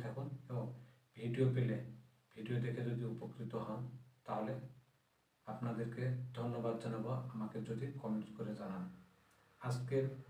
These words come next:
ভিডিওর আলোচ্য বিষয়, আপনি বহুত রোগে আক্রান্ত, সমস্যা আছেন, কিন্তু চিন্তার কোনো কারণ নেই। মাত্র একটি সবজি আপনাকে এই সমস্ত সমস্যার হাত থেকে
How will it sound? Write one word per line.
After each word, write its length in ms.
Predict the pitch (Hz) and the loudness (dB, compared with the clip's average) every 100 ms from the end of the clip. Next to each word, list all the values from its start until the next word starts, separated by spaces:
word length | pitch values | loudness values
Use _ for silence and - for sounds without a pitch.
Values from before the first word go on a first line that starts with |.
| - | -4
ভিডিওর 320 | 120 120 127 127 123 | 0 4 6 6 6
আলোচ্য 300 | 127 127 127 - | 8 8 6 2
বিষয়, 260 | - 107 104 - - - - - - - - - 131 | 0 -2 -6 -10 -18 -20 -20 -20 -20 -20 -20 -2 0
আপনি 240 | 127 151 170 - - | 4 6 6 4 4
বহুত 280 | 151 139 165 - | 6 8 6 6
রোগে 200 | 139 131 - | 8 8 8
আক্রান্ত, 400 | - 120 110 - 104 - - - - - - _ _ _ _ - - - | 4 2 2 -2 -6 -10 -20 -20 -20 -20 -20 _ _ _ _ -20 -20 -8
সমস্যা 400 | 117 117 - 127 | -4 -2 2 6
আছেন, 240 | 123 - 107 - - _ _ _ _ - | 6 4 -2 -8 -18 _ _ _ _ -6
কিন্তু 300 | 127 127 123 - - - - _ _ - | 0 0 0 -4 -10 -18 -20 _ _ -14
চিন্তার 360 | 127 123 127 127 | -2 0 2 2
কোনো 160 | 120 107 - | 2 -2 -2
কারণ 200 | 95 92 92 | -2 2 2
নেই। 120 | 90 - - _ _ _ _ _ - | 2 -2 -14 _ _ _ _ _ 4
মাত্র 260 | 139 139 147 147 143 143 | 4 6 6 6 6 4
একটি 220 | 143 156 170 | 4 4 4
সবজি 260 | - 131 131 | 4 4 6
আপনাকে 400 | 127 127 127 - - - - - - | 6 8 6 6 2 -2 -10 -18 -10
এই 120 | 127 123 | 0 2
সমস্ত 320 | 123 123 127 127 - - - - - - | 4 4 2 0 -2 -6 -10 -20 -20 -12
সমস্যার 460 | 127 123 127 127 131 127 | 4 8 8 6 4 2
হাত 140 | - - - | -2 -2 -4
থেকে 200 | - | -4